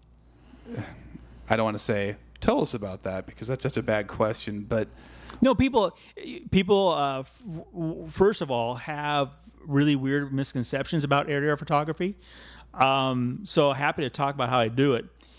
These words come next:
Speaker 2: It's, so first of all, you have to, before you go in the air, before you ever do that, you have to spend a lot of time with statics. You have to understand the way a light plays on not just the fuselage,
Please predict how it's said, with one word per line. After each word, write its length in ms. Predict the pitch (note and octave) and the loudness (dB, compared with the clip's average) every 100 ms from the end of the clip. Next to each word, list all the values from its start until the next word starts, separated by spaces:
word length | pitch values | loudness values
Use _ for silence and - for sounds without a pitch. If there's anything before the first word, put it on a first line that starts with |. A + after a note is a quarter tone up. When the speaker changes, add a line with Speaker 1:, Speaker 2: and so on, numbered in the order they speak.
| - - | -6 0
Speaker 2:
It's, 640 | F3+ - - - - - - | 0 0 -10 -10 -10 -16 -12
so 160 | - E3+ | -6 0
first 220 | A#3 F3 | 0 2
of 80 | D#3 | 2
all, 100 | C#3 | 2
you 160 | C#3+ | 2
have 580 | B2+ G3 G#3 G#3 - - | 0 -2 2 2 0 -4
to, 460 | - E3+ D#3 D3 C3+ | 2 2 4 2 0
before 340 | C3 - F#3 | -4 2 2
you 120 | F#3 | 2
go 380 | C#3+ D3 D3+ D3+ - | 0 2 2 0 -4
in 160 | D3+ | -2
the 220 | C#3 B2+ | 0 2
air, 320 | C3 C3+ D3+ - _ _ _ _ _ _ - | 0 0 -4 -8 _ _ _ _ _ _ -2
before 240 | - G3 | 2 4
you 60 | F3+ | 4
ever 100 | C#3+ | 4
do 100 | D3+ | 2
that, 140 | D3 | 2
you 120 | D#3 | 0
have 80 | F3+ | 0
to 80 | - | -2
spend 180 | - D3 | -2 0
a 40 | |
lot 140 | D3 C#3+ | 2 0
of 20 | |
time 280 | C#3 C3+ B2+ | 0 0 0
with 120 | A2 | -2
statics. 720 | - A2+ A2+ - - - - - - - - - | -2 -2 -2 -8 -6 -6 -8 -20 -20 -20 -20 -4
You 180 | - D3+ | 2 2
have 260 | C#3+ D3+ D3+ | 4 2 2
to 60 | |
understand 760 | D#3+ D#3+ - C3+ B2+ B2 C#3+ E3+ - - - - | 0 0 0 2 2 2 -2 -10 -18 -20 -10 0
the 80 | |
way 160 | C3 B2 | 2 2
a 60 | A#2 | 2
light 400 | B2 C#3 D3+ - | 2 2 0 -6
plays 440 | C3+ B2+ B2+ B2 | -4 -2 -2 -2
on 580 | A#2+ A#2+ A#2 A#2 A#2 C3+ | -2 2 2 2 0 0
not 200 | C3+ C#3 | 0 2
just 220 | E3+ - | 0 0
the 80 | E3+ | -4
fuselage, 960 | - E3+ E3 D3 A#2+ A2+ A#2 A#2 - | 0 0 2 0 0 -2 -4 -6 -10